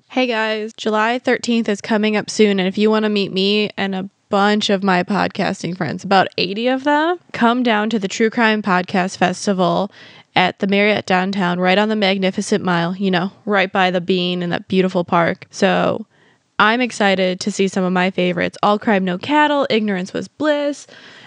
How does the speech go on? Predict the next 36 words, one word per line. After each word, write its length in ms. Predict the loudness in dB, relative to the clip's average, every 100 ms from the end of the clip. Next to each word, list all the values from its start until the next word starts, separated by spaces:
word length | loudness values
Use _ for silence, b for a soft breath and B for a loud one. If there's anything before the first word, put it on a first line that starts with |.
| B 2
Nature 280 | 4 4
versus 280 | 0 0 0
Narcissism, 960 | 2 2 2 -2 0 0 2 0 0 -6 _ -12
A 60 | -4
Paranormal 540 | 2 2 4 2 0
Chicks, 420 | 2 0 0 -14
The 160 | 0 0
Getting 260 | 2 -2 0
Off 220 | 0 0
Podcast, 480 | -2 -2 0 -4 0
Dark 220 | 0 0
Poutine. 320 | -2 -2 -4 0
All 220 | 2 2
of 100 | 2
your 160 | 2 2
indie 320 | 2 0 0
favorites 420 | 0 0 0 -2
are 60 | -4
gonna 160 | -4
be 80 | -2
there, 200 | -2 -2
as 200 | -2 -2
well 220 | 2 2 2
as 140 | 0 -6 B B B B B
a 80 | 0
lot 480 | 2 2 4 2 0 -2
of 160 | 0
the 60 | -2
big 260 | 2 0 2
names. 560 | 0 -2 -2 -4 -6 -12 B B B B -2
This 160 | 0
is 100 | 2
a 80 | 0
full 380 | 0 4 4 4
day 260 | 2 2 2
event, 580 | 2 0 0 -2 -8